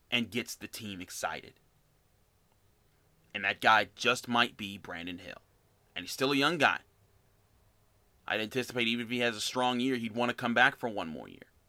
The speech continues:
And that might be the biggest benefit to these Pitt Panthers. If they can get some leaders to step up this year and be more playmakers,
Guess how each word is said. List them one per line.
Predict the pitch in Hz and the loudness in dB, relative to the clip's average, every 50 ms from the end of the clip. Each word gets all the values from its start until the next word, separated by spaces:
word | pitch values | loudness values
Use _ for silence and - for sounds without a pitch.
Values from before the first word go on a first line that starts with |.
| _ _ _ _ _ _ _ _ _ _ _ _ _ _ _ _ _ _ _ _ _ _ _ _ _ _ _ _ _ _ _ _ _ _ _ _ _ _ _ _ _ _ _ _ _ _ _ _ _ _ _ _ _ _ _ _ _ _ _ _ _ _ _ _ _ _ _ _ _ _ _ _ _ - | _ _ _ _ _ _ _ _ _ _ _ _ _ _ _ _ _ _ _ _ _ _ _ _ _ _ _ _ _ _ _ _ _ _ _ _ _ _ _ _ _ _ _ _ _ _ _ _ _ _ _ _ _ _ _ _ _ _ _ _ _ _ _ _ _ _ _ _ _ _ _ _ _ 0
And | - 123 117 113 | 0 2 4 4
that | 113 120 110 | 4 4 4
might | 113 113 101 | 2 0 0
be | 98 110 | -2 -4
the | 107 110 | -4 -2
biggest | 90 120 107 107 104 - | -2 -2 -4 -4 -6 -2
benefit | - 117 120 113 - - 113 - | 0 0 0 0 -2 -6 -12 -10
to | 113 | -10
these | 98 101 - | -10 -10 -10
Pitt | - - 120 - - | -8 -8 -8 -6 -4
Panthers. | 117 101 104 104 110 92 95 | -2 -2 -2 -2 -6 -10 -10
If | 101 95 | -8 -4
they | - 117 | -2 -2
can | 131 131 131 | -2 -2 -2
get | 117 131 127 | -2 -2 -4
some | - - 113 104 101 | -4 -6 -6 -4 -2
leaders | 117 123 127 127 120 113 - | -2 0 0 0 0 -2 -4
to | 101 | -10
step | - - 123 - - | -6 -6 -4 0 0
up | 123 - - | 0 0 0
this | 131 120 - | -2 -2 0
year | 123 127 120 107 | -2 0 -2 -2
and | 104 | -2
be | 98 117 120 | -2 -2 0
more | 120 120 117 113 | 2 0 0 0
playmakers, | - - 123 123 123 127 123 127 - 143 143 131 - | 0 0 2 2 2 2 0 0 -2 -6 -6 -6 -8